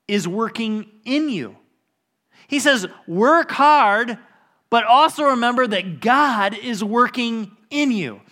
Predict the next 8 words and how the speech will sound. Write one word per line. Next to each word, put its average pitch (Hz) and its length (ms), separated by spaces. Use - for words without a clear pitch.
This 254 160
is 254 100
a 240 60
partnership 262 720
between 233 400
us - 580
and 226 220
God. 202 480